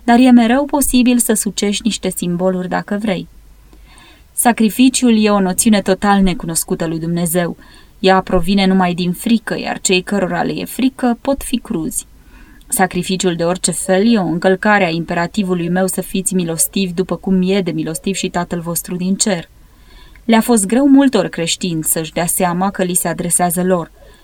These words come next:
Profesorii buni nu își terorizează studenții. Să terorizezi înseamnă să ataci, iar asta duce la respingerea celor oferite de profesor.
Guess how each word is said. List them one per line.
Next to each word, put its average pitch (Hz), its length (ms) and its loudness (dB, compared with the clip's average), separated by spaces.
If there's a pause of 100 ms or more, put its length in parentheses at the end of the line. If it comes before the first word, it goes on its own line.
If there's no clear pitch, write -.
(100)
Profesorii 175 580 -2
buni 180 380 -2
nu 220 200 6
își 160 140 -4
terorizează 160 600 -6
studenții. 175 640 -2 (400)
Să 233 220 2
terorizezi 214 720 2
înseamnă 254 440 4
să 240 160 2
ataci, 233 640 0
iar 160 240 -4
asta 175 280 -4
duce 180 240 -4
la 165 120 0
respingerea 170 680 -4
celor 175 300 -4
oferite 170 420 -6
de 165 120 -4
profesor. 185 680 -6